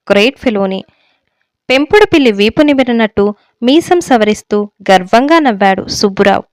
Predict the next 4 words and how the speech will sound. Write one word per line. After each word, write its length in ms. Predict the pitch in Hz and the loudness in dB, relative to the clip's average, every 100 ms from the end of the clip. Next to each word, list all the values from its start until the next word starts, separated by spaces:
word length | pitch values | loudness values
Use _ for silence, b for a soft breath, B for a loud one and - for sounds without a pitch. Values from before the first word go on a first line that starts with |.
| _ _ _ _ _ _ - 240 | _ _ _ _ _ _ -4 -4
గెడ్డం 300 | 240 370 403 | 0 0 2
కింద 200 | 370 311 | 2 2
చేయాంచుకొని 880 | 277 233 233 254 254 - 226 214 214 | 2 2 2 2 2 -2 0 0 -2
వింటున్నదల్లా 840 | 196 202 233 240 233 226 262 330 | -4 0 0 2 0 -2 -2 -4